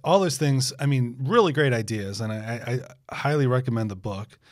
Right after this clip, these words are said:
Also, with the understanding of everybody's living in their own unique world, and so he has been able to do some things in his own life,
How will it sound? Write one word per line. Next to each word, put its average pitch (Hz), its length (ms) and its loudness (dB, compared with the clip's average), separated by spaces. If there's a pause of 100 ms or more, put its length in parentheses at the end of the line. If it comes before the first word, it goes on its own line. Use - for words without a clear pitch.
(180)
Also, 180 320 8
with 123 180 4
the 135 100 4
understanding 127 540 4
of 113 160 0
everybody's 123 640 2
living 120 280 2
in 107 120 -2
their 110 220 -2
own 120 180 4
unique 110 440 0
world, 95 320 -10 (440)
and 117 200 2
so 117 200 2
he 151 200 4
has 123 360 0 (120)
been 135 120 6
able 131 260 6
to 113 100 2
do 131 220 4
some 123 200 0
things 113 400 -4
in 110 120 -6
his 120 200 -2
own 120 220 0
life, 117 400 -4